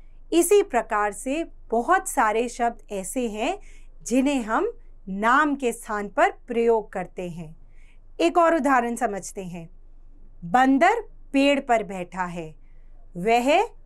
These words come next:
फल खा रहा है, उसने गुठली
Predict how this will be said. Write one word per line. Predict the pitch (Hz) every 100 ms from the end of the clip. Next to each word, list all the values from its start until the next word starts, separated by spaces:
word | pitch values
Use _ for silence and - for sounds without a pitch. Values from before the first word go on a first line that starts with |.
| - - - -
फल | 262 302 466 - -
खा | - 240 240
रहा | 240 214 214 196
है, | 180 180 160 - - - - -
उसने | 311 302 - 359 453
गुठली | 269 208 240 - 285 403 466